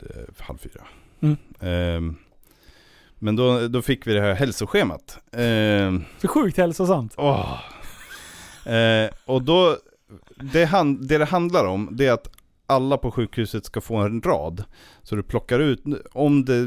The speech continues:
Speaker 1: måste stärka upp med personal någon annanstans, då plockar du ut någon som passar in i den raden och bara skickar den till den avdelningen som är,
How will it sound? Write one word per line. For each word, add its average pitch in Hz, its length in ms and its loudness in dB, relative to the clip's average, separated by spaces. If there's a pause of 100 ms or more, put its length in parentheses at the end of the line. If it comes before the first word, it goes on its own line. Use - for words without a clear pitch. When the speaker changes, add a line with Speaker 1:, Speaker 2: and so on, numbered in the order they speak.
Speaker 1:
måste 127 340 -2
stärka 123 340 -4
upp - 180 -2
med 120 120 -2
personal 120 400 0
någon 113 160 0
annanstans, 127 640 -4
då 117 140 -6
plockar - 360 -4
du 131 80 0
ut - 120 -6
någon 104 160 -2
som 107 160 -8
passar 110 300 -4
in 101 160 -2
i 92 60 -2
den 92 200 -2
raden 85 400 -4
och 92 140 -12
bara 87 120 -6
skickar - 300 -10
den 90 120 -4
till 85 100 -8
den 85 160 -6
avdelningen 85 420 -6
som 82 220 -8
är, 80 340 -8